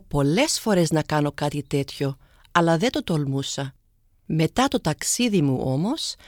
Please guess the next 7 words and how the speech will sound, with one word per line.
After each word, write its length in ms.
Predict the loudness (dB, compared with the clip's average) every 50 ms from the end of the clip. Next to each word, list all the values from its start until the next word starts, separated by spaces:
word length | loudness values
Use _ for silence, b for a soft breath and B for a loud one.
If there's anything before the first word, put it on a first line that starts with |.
| B B B B
θα 100 | -4 -4
κοιτάξω 580 | -2 -2 -4 -4 -2 -2 -2 0 -2 0 0 0
οπωσδήποτε 720 | 0 2 0 0 0 0 0 0 0 0 0 -4 -4 -4 -6
στο 220 | -4 -2 -2 -2 0 0
ίντερνετ 600 | -2 0 0 0 0 0 2 0 0 -2 -4 -8 -18 _
για 240 | -8 -2 -2 -2 -2
πληροφορίες 1000 | 0 -2 0 0 -2 -2 -2 0 0 2 2 2 0 0 -2 -2 -4 -4 -6